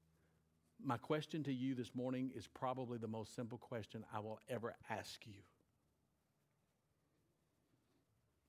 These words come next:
Do you hear her voice? Are you hearing Lady Wisdom's voice as she cries out to you?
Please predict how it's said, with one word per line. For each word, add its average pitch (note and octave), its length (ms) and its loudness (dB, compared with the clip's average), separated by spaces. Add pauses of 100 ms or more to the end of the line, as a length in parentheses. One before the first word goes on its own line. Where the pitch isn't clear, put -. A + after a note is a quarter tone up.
(580)
Do B2 100 0
you A#2+ 140 2
hear A#2+ 160 2
her A2 140 0
voice? G2 440 -6 (4000)
Are C#3 140 8
you C#3+ 160 6
hearing D#3+ 480 4
Lady B2+ 300 4
Wisdom's A#2+ 460 2
voice G#2 680 -2 (1300)
as A#2+ 100 -2
she - 140 2
cries G#2+ 340 0
out G#2 200 0
to G2+ 80 -8
you? E2+ 240 -8